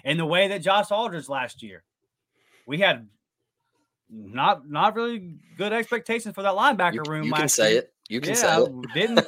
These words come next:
Speaker 2: <laughs>
Speaker 1: didn't believe in the linebackers last year.
Speaker 2: Yeah.
Speaker 1: And Josh Aldridge, uh, he, he got the most out of that room, man. And so can King
Speaker 2: Mm-hmm.
Speaker 1: Von do that? And again,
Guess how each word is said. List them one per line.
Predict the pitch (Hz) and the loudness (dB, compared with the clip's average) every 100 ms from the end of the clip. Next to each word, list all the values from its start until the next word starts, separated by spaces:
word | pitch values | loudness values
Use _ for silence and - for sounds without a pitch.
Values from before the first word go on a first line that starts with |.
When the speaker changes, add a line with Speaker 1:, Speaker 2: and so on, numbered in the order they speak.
| - | 4
Speaker 2:
<laughs> | 330 | 4
Speaker 1:
didn't | - 277 277 | 4 4 8
believe | 285 302 311 277 | 8 8 4 4
in | |
the | 233 | 4
linebackers | 226 240 214 180 165 160 | 6 8 8 6 4 -2
last | 151 143 135 | 0 0 -2
year. | 139 139 165 | -4 -4 0
Speaker 2:
Yeah. | 120 113 98 | 4 4 4
Speaker 1:
And | 160 170 | 0 -2
Josh | 180 202 202 | 2 2 2
Aldridge, | 202 233 196 185 151 | -2 -2 -6 -8 -4
uh, | 165 160 143 | -2 -2 -4
he, | 113 147 | -8 -10
he | 151 147 | -8 -8
got | 170 139 165 165 | -6 -2 0 -2
the | |
most | 156 139 147 185 180 | -6 -2 -2 -2 -4
out | 147 165 | -6 -6
of | 156 | -4
that | 156 139 | -6 -8
room, | 123 175 190 117 | -12 -12 -12 -12
man. | 110 120 139 _ _ _ - | -14 -16 -16 _ _ _ -8
And | 139 131 123 113 | -6 -4 -6 -10
so | - 135 131 123 - | -6 -4 -2 -4 -10
can | 131 117 | -14 -14
King | - 156 | -10 -10
Speaker 2:
Mm-hmm. | 131 | -4
Speaker 1:
Von | 151 180 151 113 | -2 -2 -4 -10
do | 110 131 | -10 -8
that? | 120 107 98 _ | -6 -8 -10 _
And | 139 | -12
again, | 135 123 131 131 | -10 -6 -8 -8